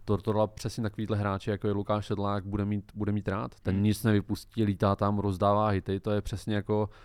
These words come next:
Speaker 1: jeho styl, takže, eh, byť si myslím, že Lukáš Sedlák nadšením jako do vzduchu neskákal, po tom,
Speaker 2: Jsi
Speaker 1: co si
Speaker 2: psal?
Speaker 1: ho vzali.
Speaker 2: Jsem koukal,
Speaker 1: Hmm.
Speaker 2: že
Speaker 1: To jako, hele,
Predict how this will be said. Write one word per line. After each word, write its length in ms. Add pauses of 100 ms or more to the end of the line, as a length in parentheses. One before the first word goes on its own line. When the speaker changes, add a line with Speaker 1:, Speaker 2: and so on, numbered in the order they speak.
(200)
Speaker 1:
jeho 180
styl, 260
takže, 320 (420)
eh, 540 (1000)
byť 280
si 80
myslím, 360
že 160
Lukáš 380
Sedlák 360
nadšením 420
jako 160
do 80
vzduchu 280
neskákal, 560
po 100
tom, 140
Speaker 2:
Jsi 60
Speaker 1:
co 120
si 40
Speaker 2:
psal? 200
Speaker 1:
ho 60
vzali. 220
Speaker 2:
Jsem 120
koukal, 320
Speaker 1:
Hmm. 340
Speaker 2:
že 380 (440)
Speaker 1:
To 320 (420)
jako, 380 (420)
hele, 280